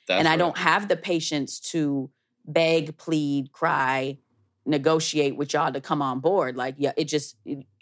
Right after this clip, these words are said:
Speaker 2: it is what it is. We, we've
Speaker 1: Yeah.
Speaker 2: talked about it. We've established it. And if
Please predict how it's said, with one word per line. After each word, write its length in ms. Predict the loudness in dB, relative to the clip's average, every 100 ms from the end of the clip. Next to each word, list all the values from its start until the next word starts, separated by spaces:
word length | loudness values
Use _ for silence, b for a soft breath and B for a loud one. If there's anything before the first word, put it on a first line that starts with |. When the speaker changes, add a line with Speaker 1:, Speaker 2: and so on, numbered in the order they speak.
| -2
Speaker 2:
it 140 | 2
is 180 | 4 2
what 140 | 2 2
it 80 |
is. 280 | 2 2 -2
We, 280 | -6 -4 -4
we've 220 | -2 0
Speaker 1:
Yeah. 180 | 2 2
Speaker 2:
talked 300 | 2 0 0
about 240 | 0 2 2
it. 120 | -2
We've 160 | -4
established 540 | -4 0 0 2 0 0
it. 200 | -2 -2 b b
And 100 | -2
if 80 | -2